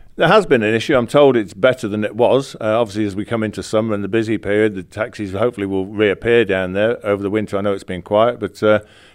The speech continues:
it was obviously quiet for the last couple of years too, 'cause there was very few planes. But, uh, I have started meeting with, I met with a couple of the taxi driver representatives the other week, and obviously, you know, the bus service we need to make sure is, continues to serve the airport well. But, uh,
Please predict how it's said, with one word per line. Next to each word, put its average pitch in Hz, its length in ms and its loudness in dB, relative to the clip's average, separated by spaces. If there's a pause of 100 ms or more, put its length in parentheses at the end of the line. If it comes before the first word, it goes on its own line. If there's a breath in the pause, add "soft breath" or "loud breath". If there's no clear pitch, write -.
it 117 60 -8
was 113 100 0
obviously 110 260 0
quiet 113 300 2
for 107 60 -10
the 113 60 0
last - 140 0
couple 120 220 -6
of 127 40 0
years 117 200 0
too, 139 240 0
'cause 87 160 -8
there 92 80 -8
was 92 100 -10
very 101 200 0
few 104 180 -6
planes. 110 420 -4
But, 95 280 -6
uh, 104 160 2 (400 soft breath)
I 143 120 4
have 127 120 2
started 117 360 2
meeting 110 300 -4
with, 101 200 -8
I 113 80 -8
met 110 200 -6
with 101 120 -2
a 90 40 -6
couple 101 260 -6
of 92 100 -8
the - 60 -18
taxi 107 280 -6
driver 101 420 -2 (140)
representatives 104 680 -4
the 104 120 2
other 101 140 0
week, 123 420 0
and 92 420 -10
obviously, 101 460 -6
you 92 100 -8
know, 92 120 -4 (600 soft breath)
the 107 80 -8
bus 123 200 2
service 113 400 0
we 107 80 -6
need 110 140 -4
to 104 100 -12
make 113 180 -4
sure 110 240 -2
is, - 440 -10
continues 113 500 -8
to 98 60 -10
serve 110 280 -2
the 107 100 0
airport 107 380 0
well. 120 200 4
But, 110 280 -4
uh, 113 160 6